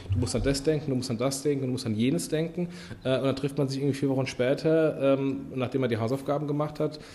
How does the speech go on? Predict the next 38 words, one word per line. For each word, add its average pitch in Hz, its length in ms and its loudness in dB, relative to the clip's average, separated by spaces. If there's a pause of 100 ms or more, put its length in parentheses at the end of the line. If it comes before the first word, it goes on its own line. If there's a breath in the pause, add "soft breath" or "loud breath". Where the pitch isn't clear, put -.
(200 loud breath)
Und 120 160 2
wenn 127 100 6
man 139 160 6
sie 120 140 4
richtig 120 260 0
gemacht 147 320 -4
hat, 143 320 -2
ähm, 139 320 2
ist 143 220 -6
dann 131 160 2
relativ 131 340 0
schnell, 131 580 4
ähm, 127 360 0
auch 123 240 -2
die 127 80 -4
Lizenz 123 480 -2
da. 90 240 -8 (420 loud breath)
Und 120 120 2
das 135 140 4
ist 143 40 0
einfach, 135 560 -2
äh, 120 120 -4
von, - 280 -4
von - 160 -4
den 113 100 0
Vorläufen, 143 800 2
gerade 123 180 -2
für 120 60 -10
Fintechs, - 520 -2
wo 127 140 2
es 127 120 -4
um, 117 380 0
ähm, 113 300 0
um, 110 180 -2
um 113 200 -8
Zeit 131 500 -2
geht, 127 460 0
äh, 117 200 0